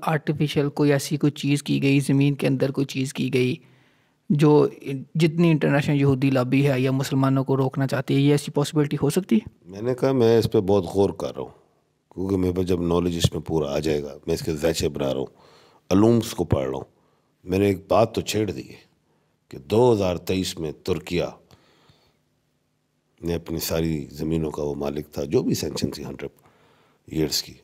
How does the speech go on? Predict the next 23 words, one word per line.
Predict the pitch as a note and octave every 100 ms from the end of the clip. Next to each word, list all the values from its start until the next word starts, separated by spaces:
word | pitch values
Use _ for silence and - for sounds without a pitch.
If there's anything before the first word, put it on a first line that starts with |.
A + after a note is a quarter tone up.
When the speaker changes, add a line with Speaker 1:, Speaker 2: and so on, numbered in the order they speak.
| -
Speaker 2:
और | D#2+
दो | A2 C3
हज़ार | F#2+ -
तेईस | F#2 F2 D#2+
में | C#2+ - _ _ _ _ _ _ _ _ _ -
ज़लज़ला | E2+ D#2+ D#2+ E2
आया। | C2 - - _ _ _ _ _ _ _ _ _ _ -
ये | F2
मेरे | D#2+ D2+
लिए | C#2
सवालिया | C#2+ - C#2 C#2
निशान | C2+ C2+ C2+ C2
है। | B1+ - _
मैं | D2+
इस | -
पे | D#2
गौर | D2 F2+ G2
करूँ, | F2 F2+ D#2+ - G2
अगले | G2 F2+
व्लॉग | D#2 C#2+ C#2+ -
पे | C#2+
ज़रूर | D2+ C#2+
बताऊँगा। | - - - -